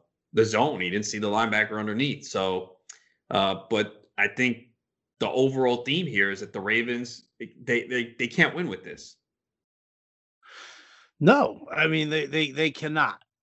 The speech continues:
Speaker 2: They definitely cannot. I mean, listen, we saw the impact of, uh, of, of adding a, a playmaking wide receiver to Buffalo's passing game, right?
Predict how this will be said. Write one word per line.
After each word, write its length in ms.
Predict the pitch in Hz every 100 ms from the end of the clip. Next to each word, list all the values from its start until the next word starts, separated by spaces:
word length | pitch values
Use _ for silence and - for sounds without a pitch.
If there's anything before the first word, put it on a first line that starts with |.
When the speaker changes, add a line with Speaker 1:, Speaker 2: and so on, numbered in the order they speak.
| _
Speaker 2:
They 140 | 147 135
definitely 420 | 147 147 139 131
cannot. 460 | 131 123 110 92 -
I 140 | 135
mean, 520 | 151 156 151 147 143 - _ -
listen, 360 | 175 180 196
we 80 | 151
saw 280 | - 170 180
the 180 | 170 151
impact 680 | 196 175 156 147 151 - - _ _ _ _ _ _ -
of, 500 | 151 143 147 143 131
uh, 320 | 143 143 135
of, 180 | - 139
of 260 | 123 143 135
adding 460 | 131 151 175 165 151
a, 220 | 143 139
a 140 | 139 127 -
playmaking 580 | - 151 151 143 143 139
wide 260 | 143 147
receiver 420 | 139 - 156 165 156
to 100 | 135
Buffalo's 540 | 135 180 226 185 135
passing 460 | - 123 120 123 120
game, 420 | 127 151 196 127
right? 340 | 131 185 240